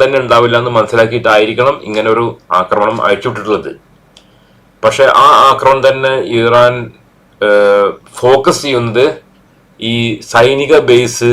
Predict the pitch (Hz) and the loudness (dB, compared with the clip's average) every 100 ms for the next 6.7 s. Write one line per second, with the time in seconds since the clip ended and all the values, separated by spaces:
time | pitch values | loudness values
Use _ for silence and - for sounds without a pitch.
0 | 117 107 120 123 127 123 117 120 127 127 | 0 -2 0 -2 -2 -2 0 0 2 2
1 | 123 127 127 104 _ _ - - - - | 0 -6 -10 -14 _ _ -20 -20 -20 -20
2 | - - _ _ _ - 123 - 143 - | -20 -20 _ _ _ -12 -8 0 0 2
3 | 143 139 147 120 92 80 - - - 107 | -2 0 0 0 0 0 -2 -14 -4 0
4 | 110 113 113 120 117 113 95 98 107 107 | 0 0 -4 -4 -4 -4 -4 -4 -4 0
5 | 104 101 101 98 98 87 - 98 85 - | 2 2 2 0 -4 -6 -12 -14 -14 -8
6 | 113 107 117 117 113 117 | 0 2 2 2 0 0